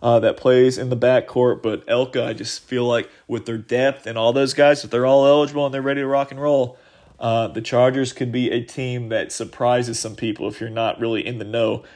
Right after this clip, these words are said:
with what this nine and seventeen team does have coming back. Next up,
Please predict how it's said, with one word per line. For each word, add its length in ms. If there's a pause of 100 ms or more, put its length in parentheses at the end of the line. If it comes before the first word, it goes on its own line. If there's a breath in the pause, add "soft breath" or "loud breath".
(100)
with 140
what 240
this 180
nine 260
and 120
seventeen 480
team 280
does 260
have 200
coming 300
back. 280 (1120)
Next 380
up, 240